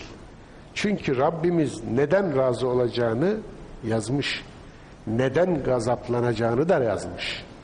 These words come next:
Yasakları var, emirleri var. Allah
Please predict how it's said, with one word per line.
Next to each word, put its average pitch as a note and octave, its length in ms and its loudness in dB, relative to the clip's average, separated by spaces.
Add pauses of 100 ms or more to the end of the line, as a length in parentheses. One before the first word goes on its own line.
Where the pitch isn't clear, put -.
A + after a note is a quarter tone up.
(480)
Yasakları E3 680 2
var, A3 360 0 (640)
emirleri D3 580 4
var. A2 160 -4 (920)
Allah E3 400 2